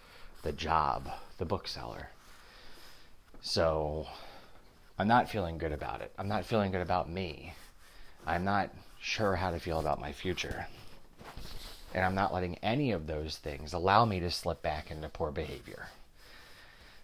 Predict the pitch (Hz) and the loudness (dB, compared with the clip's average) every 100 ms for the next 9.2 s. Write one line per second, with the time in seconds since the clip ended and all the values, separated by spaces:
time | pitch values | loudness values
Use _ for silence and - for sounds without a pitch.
0 | - 82 82 82 85 85 98 98 95 87 | -4 0 4 4 4 2 6 8 8 6
1 | 80 76 78 80 80 71 78 80 - 76 | 4 0 0 0 -2 2 4 4 4 -6
2 | 73 76 76 - 82 - 76 80 78 - | -4 -4 -6 4 4 4 -2 -4 -4 0
3 | 87 80 76 71 113 - - - - 87 | 2 2 -2 -4 -4 -6 -8 -18 -6 0
4 | 90 92 92 90 - - 101 98 101 95 | 4 4 4 2 -2 2 4 6 6 4
5 | 95 92 92 92 92 92 85 80 80 85 | 4 4 6 8 8 6 4 2 0 0
6 | - 90 87 87 85 85 82 - - - | 2 4 6 6 4 0 -4 -8 -14 -14
7 | - - - - - - - - - - | -16 -20 -14 -14 -12 -14 -14 -16 -18 -14
8 | - - - - 90 90 87 - 92 90 | -10 -10 -10 0 6 6 6 4 2 4
9 | 82 78 | 4 2